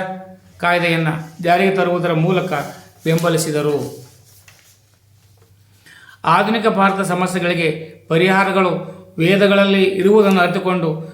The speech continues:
ದಯಾನಂದ ಸರಸ್ವತಿಯವರು ಏನೆಂದು ಘೋ-, ಏನೆಂದು ಘೋಷಣೆ ಕೊಟ್ಟರು? ಜುಲೈ ಇಪ್ಪತ್ತೊಂದರಲ್ಲಿ ಕೇಳಲಾಗಿತ್ತು. "ವೇದಗಳಿಗೆ ಮರಳಿ" ಎಂದು ಘೋಷಿಸಿದರು.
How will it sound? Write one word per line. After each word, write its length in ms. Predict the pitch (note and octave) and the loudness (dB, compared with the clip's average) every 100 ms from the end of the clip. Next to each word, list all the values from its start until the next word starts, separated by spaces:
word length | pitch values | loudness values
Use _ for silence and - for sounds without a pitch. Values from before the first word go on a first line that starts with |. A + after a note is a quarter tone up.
| - | -6
ದಯಾನಂದ 300 | D#3 F3+ F#3+ | -2 0 0
ಸರಸ್ವತಿಯವರು 840 | F3 E3+ D#3+ E3 F#3 E3+ D3+ - - - _ _ _ _ _ _ _ _ _ _ _ _ _ _ _ _ _ _ _ _ _ _ _ _ _ - | 0 -2 -4 -4 -2 -2 -4 -6 -16 -20 _ _ _ _ _ _ _ _ _ _ _ _ _ _ _ _ _ _ _ _ _ _ _ _ _ 0
ಏನೆಂದು 280 | F#3+ G#3+ | 4 4
ಘೋ-, 180 | F#3 G3 | 4 2
ಏನೆಂದು 420 | F#3 F3+ G#3+ G#3+ | 4 4 4 4
ಘೋಷಣೆ 280 | G3 G3 F#3 | 2 0 -2
ಕೊಟ್ಟರು? 680 | E3 E3+ - D#3+ D3+ - - | -2 -4 -2 -2 -2 -4 -8
ಜುಲೈ 160 | E3+ F3 | -4 -2
ಇಪ್ಪತ್ತೊಂದರಲ್ಲಿ 540 | D#3+ F3 D#3+ D#3+ D#3 | -2 -2 -2 0 0
ಕೇಳಲಾಗಿತ್ತು. 800 | D#3 D3+ D3 C#3+ - F#3 F#3 - - - _ - | -2 -2 -2 -4 -8 -8 -8 -14 -20 -20 _ -4
"ವೇದಗಳಿಗೆ 880 | E3+ G#3 F#3 D#3 D3+ E3 E3 - - | 0 2 2 0 0 -2 -4 -8 -4
ಮರಳಿ" 320 | D#3+ D#3+ E3 F#3 - - - - - | 0 2 2 0 -6 -16 -20 -14 -4
ಎಂದು 240 | E3+ E3+ | -2 -2
ಘೋಷಿಸಿದರು. 1040 | D#3 D#3+ D#3+ D#3+ - D3+ D3 D3+ C3 - | 0 0 0 0 -4 -4 -2 -2 -4 -16